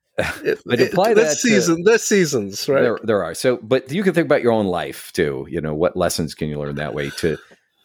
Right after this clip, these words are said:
Speaker 2: to upgrade? Another is to just to expand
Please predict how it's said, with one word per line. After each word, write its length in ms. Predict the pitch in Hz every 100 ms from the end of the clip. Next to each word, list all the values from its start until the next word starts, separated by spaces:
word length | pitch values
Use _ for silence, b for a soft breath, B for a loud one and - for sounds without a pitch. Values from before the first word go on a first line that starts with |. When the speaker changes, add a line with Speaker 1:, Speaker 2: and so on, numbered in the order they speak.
| -
Speaker 2:
to 220 | - 92 -
upgrade? 680 | 92 - - 62 57 65 - b b b
Another 360 | 113 165 233 170
is 200 | 110 -
to 100 | 117
just 220 | 131 127
to 120 | 139
expand 720 | - - - 123 98 60 62